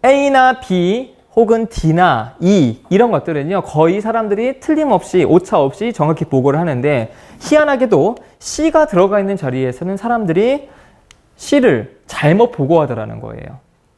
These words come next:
근데 C를 잘못 보고하는 게 글자가 비슷한 G나 O나 Q로 잘못 보고하는 게 아니라 발음이 비슷한 Z로 잘못 보고를 하더라는 거죠.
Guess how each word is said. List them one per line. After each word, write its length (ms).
근데 220
C를 240
잘못 300
보고하는 460
게 380
글자가 500
비슷한 400
G나 300
O나 260
Q로 340
잘못 360
보고하는 360
게 80
아니라 640
발음이 440
비슷한 500
Z로 640
잘못 400
보고를 400
하더라는 440
거죠. 300